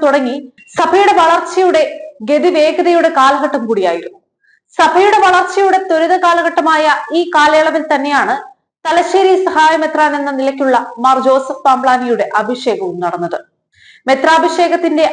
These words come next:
അമ്പത്തിയാറ് തികയുന്നതിന് മുമ്പ് സീറോ മലബാർ സഭയുടെ സ്വത്വത്തെ തകർക്കുന്ന കലാപം എറണാകുളം കേന്ദ്രീകരിച്ച് ആരംഭിക്കുകയായിരുന്നു. സഭയുടെ സംവിധാനത്തെ തകർത്ത സഭാവിരുദ്ധരുടെ നിലപാടിനെതിരെ നിന്ന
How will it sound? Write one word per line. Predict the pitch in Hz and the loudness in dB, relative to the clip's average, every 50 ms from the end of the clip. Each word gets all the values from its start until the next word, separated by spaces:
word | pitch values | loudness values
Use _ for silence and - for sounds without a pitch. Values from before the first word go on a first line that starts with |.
| - 269 | 0 0
അമ്പത്തിയാറ് | 285 285 294 339 339 330 320 339 330 320 320 302 | 0 0 0 -2 0 0 2 2 2 2 0 -2
തികയുന്നതിന് | 311 254 285 311 302 311 311 294 294 294 294 | -4 -4 -4 -4 -2 -4 -4 -4 -4 -4 -2
മുമ്പ് | 285 269 240 247 - - 466 480 - - - _ _ _ | -2 -2 0 -2 -2 -2 -6 -10 -16 -20 -20 _ _ _
സീറോ | - 339 349 381 403 403 392 | 2 2 4 4 4 4 2
മലബാർ | 381 381 359 370 349 349 349 359 | 2 2 2 2 2 0 0 -2
സഭയുടെ | 370 339 330 320 320 320 320 | -2 -2 -2 -2 -2 -2 -2
സ്വത്വത്തെ | 339 349 302 330 330 262 330 320 311 311 | -2 -4 -4 -4 -4 -2 -2 -2 -2 -2
തകർക്കുന്ന | 294 269 294 302 302 302 339 302 302 294 | 0 0 0 -2 0 -2 -2 -2 0 0
കലാപം | 285 277 277 277 269 233 247 233 - - - - 247 | 2 2 4 2 2 2 -2 -2 -6 -8 -4 -2 0
എറണാകുളം | 247 269 277 285 294 285 302 294 285 277 269 277 | 2 2 2 2 2 2 2 0 0 -2 -2 -2
കേന്ദ്രീകരിച്ച് | 269 262 233 277 277 262 254 277 269 262 - 277 233 220 | -4 -2 -2 -2 -4 -2 -2 -2 -4 -2 -2 0 2 2
ആരംഭിക്കുകയായിരുന്നു. | 240 254 262 254 247 - 240 190 196 185 - - - - - - _ _ _ _ _ _ _ _ _ _ _ _ _ - | 2 0 0 -4 -8 -10 -8 -4 -2 -2 -2 -4 -8 -12 -16 -20 _ _ _ _ _ _ _ _ _ _ _ _ _ -2
സഭയുടെ | 381 339 359 381 415 427 440 440 403 | -2 0 2 2 4 4 2 2 2
സംവിധാനത്തെ | 403 359 381 403 403 392 381 392 392 381 359 359 359 | 2 2 2 4 4 4 2 2 0 0 -2 0 0
തകർത്ത | 339 311 320 330 330 - - - - - - - - | 0 0 0 -2 0 0 -2 -2 -2 -8 -14 -6 -4
സഭാവിരുദ്ധരുടെ | 202 185 196 302 330 - - 330 311 320 311 - 302 330 311 311 294 | -4 -2 0 2 2 2 2 0 -2 -2 -2 0 0 0 0 0 0
നിലപാടിനെതിരെ | 285 285 294 294 311 311 320 311 294 302 302 294 311 320 302 277 | 0 0 0 2 2 2 2 2 0 -2 -2 -2 -2 -2 -2 -2
നിന്ന | 277 277 285 | -4 -2 0